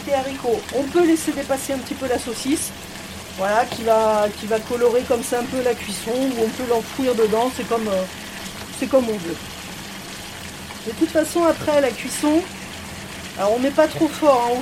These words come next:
four, on met, euh, cent quarante, cent cinquante degrés. On va mettre ça pendant, euh, une grosse heure, une heure et demie, on peut commencer à regarder.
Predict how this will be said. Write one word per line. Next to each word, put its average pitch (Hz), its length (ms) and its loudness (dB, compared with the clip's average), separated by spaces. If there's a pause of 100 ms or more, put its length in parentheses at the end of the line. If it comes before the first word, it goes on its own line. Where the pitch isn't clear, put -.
(140)
four, 302 240 6
on 277 80 4
met, 240 300 0
euh, 233 420 2 (180)
cent 262 160 -4
quarante, 254 280 0 (180)
cent 269 180 -2
cinquante 240 340 -2
degrés. 247 400 2 (460)
On 208 40 -4
va 214 140 6
mettre 233 180 -2
ça 269 260 2
pendant, 233 580 0
euh, 208 300 2 (500)
une 226 360 -2 (200)
grosse 269 300 -2
heure, 269 260 8
une 254 120 0
heure 254 120 2
et 254 60 0
demie, 262 240 2
on 277 80 4
peut 233 140 -2
commencer 233 340 -2
à 240 80 2
regarder. 240 540 0